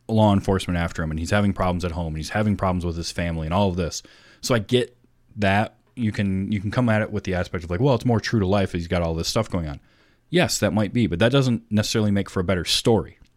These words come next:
I want a better story.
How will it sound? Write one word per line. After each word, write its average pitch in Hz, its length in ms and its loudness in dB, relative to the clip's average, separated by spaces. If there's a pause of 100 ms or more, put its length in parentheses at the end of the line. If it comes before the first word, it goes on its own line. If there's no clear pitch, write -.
(960)
I 104 80 2
want 117 200 4
a 104 40 2
better 92 340 -2
story. - 640 0